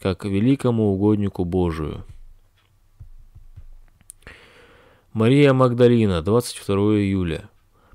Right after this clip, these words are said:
С целью красным цветом поднесённого яйца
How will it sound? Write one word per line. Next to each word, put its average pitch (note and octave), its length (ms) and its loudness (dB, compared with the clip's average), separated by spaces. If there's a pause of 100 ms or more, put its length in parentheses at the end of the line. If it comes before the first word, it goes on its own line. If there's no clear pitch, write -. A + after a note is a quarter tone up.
(720)
С - 220 -10
целью C#3 840 4
красным B2 640 2
цветом A#2 640 0 (600)
поднесённого A#2 840 0
яйца G#2 760 0